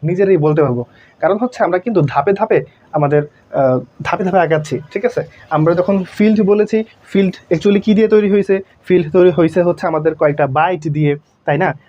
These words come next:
আবার হচ্ছে কি আমাদের, আহ, ফাইল তৈরি, আবার হচ্ছে আমাদের রেকর্ড তৈরি হয়েছে কি দিয়ে?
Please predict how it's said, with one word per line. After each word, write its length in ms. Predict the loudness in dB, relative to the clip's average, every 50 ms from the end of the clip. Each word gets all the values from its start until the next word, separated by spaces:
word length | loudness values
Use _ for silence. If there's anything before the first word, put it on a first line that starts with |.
| _ -10 -4
আবার 260 | -2 0 0 0 -2
হচ্ছে 260 | -4 -4 -4 -2 0
কি 80 | 2 2
আমাদের, 400 | 2 2 2 2 2 2 0 -2 -8 _ _ _ _ -2
আহ, 240 | 0 2 2 2 0
ফাইল 360 | 0 0 0 0 0 -2 0
তৈরি, 280 | 2 2 2 2 -2
আবার 320 | -6 -6 -4 -4 -4 -4 -4
হচ্ছে 200 | -6 -6 -6 -2
আমাদের 160 | -2 0 0
রেকর্ড 260 | 0 0 -2 -2 0
তৈরি 160 | 0 0 0
হয়েছে 220 | -2 -2 -2 -4 -4
কি 120 | -4 -2
দিয়ে? 160 | -2 -2 -4